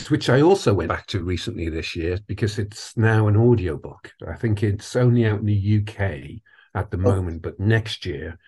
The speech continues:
Speaker 1: it should be out, uh, in America.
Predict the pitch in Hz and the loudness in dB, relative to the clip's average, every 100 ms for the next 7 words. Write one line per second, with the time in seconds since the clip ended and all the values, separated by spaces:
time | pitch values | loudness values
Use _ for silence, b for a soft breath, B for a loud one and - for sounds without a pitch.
0 | b 92 - - 92 - 85 82 78 80 | b -10 -6 -4 -4 -4 -8 -8 -10 -12
1 | - - _ _ _ _ 98 85 85 87 | -14 -20 _ _ _ _ -8 -6 -4 -6
2 | 87 85 82 85 80 80 - 73 | -6 -8 -6 -6 -6 -8 -10 -12